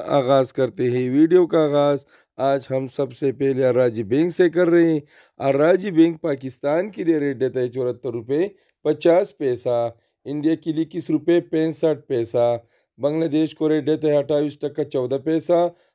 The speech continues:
और नेपाल को रेट देते हैं चौंतीस रुपये अठहत्तर पैसा। वेस्टर्न यूनियन पाकिस्तान के लिए रेट देता है चौहत्तर रुपये अट्ठानवे पैसा, इंडिया के लिए इक्कीस रुपये छप्पन पैसा,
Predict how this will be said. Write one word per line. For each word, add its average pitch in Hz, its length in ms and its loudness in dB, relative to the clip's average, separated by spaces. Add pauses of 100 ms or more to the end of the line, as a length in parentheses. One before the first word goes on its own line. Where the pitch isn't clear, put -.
(100)
और 135 240 0
नेपाल 143 520 0
को 190 180 -6
रेट 143 180 -4
देते 131 200 -4
हैं 131 80 -6
चौंतीस 127 380 -14
रुपये 135 240 -4
अठहत्तर 165 520 -2
पैसा। 120 480 0 (500)
वेस्टर्न 165 600 0
यूनियन 156 380 0
पाकिस्तान 143 640 -2
के 175 140 -10
लिए 165 160 2
रेट 151 160 -4
देता 139 240 -4
है 139 80 -4
चौहत्तर 127 480 -6
रुपये 120 280 -4
अट्ठानवे 160 520 0
पैसा, 123 680 -2 (300)
इंडिया 143 260 -2
के 147 140 -6
लिए 143 100 -4
इक्कीस 147 260 -10
रुपये 151 300 0
छप्पन 170 460 -2
पैसा, 123 420 0